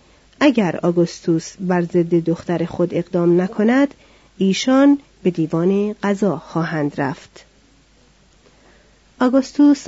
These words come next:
مصمم شد بر ایشان پیش دستی کند. در همان موقع که خوشگذرانی یولیا به حد کمال رسیده بود، آگوستوس فرمانی صادر کرد و دخترش را به جزیره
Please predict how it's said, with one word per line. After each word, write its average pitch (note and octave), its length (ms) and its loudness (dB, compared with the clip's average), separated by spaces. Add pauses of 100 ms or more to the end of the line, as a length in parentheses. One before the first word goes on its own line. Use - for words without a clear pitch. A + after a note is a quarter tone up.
مصمم G#3+ 640 0
شد B3 360 0
بر F#3 200 -2
ایشان F#3+ 540 -2 (280)
پیش - 260 -4
دستی E3 420 -4
کند. C#3 340 -6 (720)
در G3 120 4
همان B3+ 340 4
موقع A#3 360 4
که A#3+ 420 2 (240)
خوشگذرانی G3 880 2
یولیا F3+ 580 2
به F3 120 0
حد F3+ 380 -4
کمال F#3+ 580 0
رسیده E3 480 -4
بود، A3+ 440 0 (520)
آگوستوس F#3 600 -2
فرمانی F#3 440 0
صادر A#3+ 340 -2
کرد A#3+ 420 -6 (300)
و F#3 420 0
دخترش A#3 640 -4
را A#3 180 2
به G3 160 2
جزیره F3 760 0